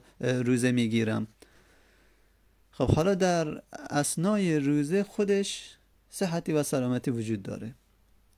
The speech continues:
اما اون کسی که، اه، فقط هدفش اینه که من می‌خوام روزه بگیرم، چون که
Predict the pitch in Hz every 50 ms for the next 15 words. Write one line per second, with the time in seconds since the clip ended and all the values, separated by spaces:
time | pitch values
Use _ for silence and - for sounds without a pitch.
0 | _ _ _ _ _ _ _ _ _ _ _ _ _ - 127 127 131 135 135 131
1 | - 180 175 - 185 170 - - 151 135 123 - - _ _ _ _ _ _ _
2 | _ _ _ _ _ 226 113 110 110 117 117 110 - - - - 127 127 - 185
3 | 185 175 135 - - - - _ _ _ _ _ _ _ _ _ - - 135 151
4 | 180 175 - 175 165 - 180 175 185 175 - 180 160 156 160 165 160 151 139 -
5 | 156 139 135 131 131 127 131 135 127 131 127 127 135 151 170 170 170 - - 170
6 | 160 156 - 175 175 180